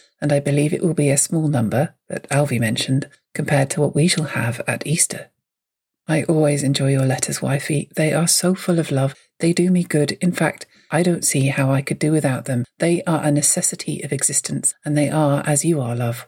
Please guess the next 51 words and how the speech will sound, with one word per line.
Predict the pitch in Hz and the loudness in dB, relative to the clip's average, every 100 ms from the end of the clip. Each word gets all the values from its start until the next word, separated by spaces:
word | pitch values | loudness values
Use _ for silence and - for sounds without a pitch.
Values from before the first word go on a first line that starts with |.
| - | -6
always | 135 135 139 | 0 0 0
the | - | 0
same. | 139 123 123 139 _ _ _ _ _ | -2 -2 -6 -8 _ _ _ _ _
I | 196 | 2
wondered | 226 269 277 | 2 2 0
whether | 147 139 | 0 0
you | 127 | -2
would | 131 - | -4 -2
go | 123 | -2
to | - 151 | 0 -4
the | |
fancy | 139 127 120 - | -2 -2 0 -2
fair. | 135 - 113 123 - _ _ _ | -2 -4 -4 -6 -12 _ _ _
I | 147 | 0
saw | - 175 | 2 2
an | 196 | 2
account | 202 - 127 135 | 2 0 0 0
in | 131 | 0
the | 143 | 0
paper | - 120 - | -2 -4 -2
about | 120 160 160 - | 0 0 0 -4
it. | 117 - _ _ 139 | -6 -8 _ _ -4
I | |
suppose | 135 - 170 151 139 | -2 0 0 0 -2
it | 160 | -2
was | 135 | 0
a | |
very | 131 143 127 | 2 0 0
grand | - 117 139 117 | -2 0 0 0
affair. | 117 - - - - _ _ _ _ _ | -4 -4 -4 -6 -14 _ _ _ _ _
I | 165 | 0
am | 170 170 | 2 2
very | 170 185 | 2 2
sorry | - 151 143 | 0 0 0
you | 139 147 | 2 0
missed | 143 - | 0 0
attending | 143 - 120 123 | -4 -2 0 0
the | 131 | -2
class, | - 117 107 - | -4 -8 -4 -4
love, | 123 120 - _ | -4 -6 -10 _
but | 214 | -2
it | 220 | 2
will | 226 | 2
not | 233 - | 0 0
prevent | 180 170 | 0 2
you | 151 | 0
from | - 151 | -2 0
being | 151 135 | 2 2
confirmed, | 120 127 - 147 107 | 0 -2 0 0 -2
will | 107 104 | -6 -4
it? | 143 - | -4 -6